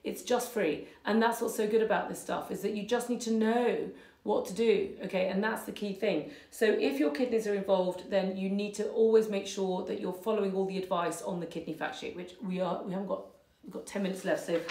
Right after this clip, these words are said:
I'm not gonna go into all the different kidney stuff, 'cause you can just look at the fact sheet and,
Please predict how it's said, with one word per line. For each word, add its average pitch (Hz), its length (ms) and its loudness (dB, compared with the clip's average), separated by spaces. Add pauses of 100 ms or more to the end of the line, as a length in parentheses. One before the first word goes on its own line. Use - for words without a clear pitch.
(200)
I'm 196 100 2
not 226 140 4
gonna 214 100 2
go 196 180 6
into 190 260 6
all 175 100 0
the 165 80 -6
different 175 300 -6
kidney 160 220 -6
stuff, 277 300 6
'cause 240 140 -2
you 247 80 -2
can 233 160 -4
just 233 180 -4
look 339 160 -4
at 381 100 -6
the 381 80 -6
fact - 240 -4
sheet 226 300 0 (300)
and, 202 260 4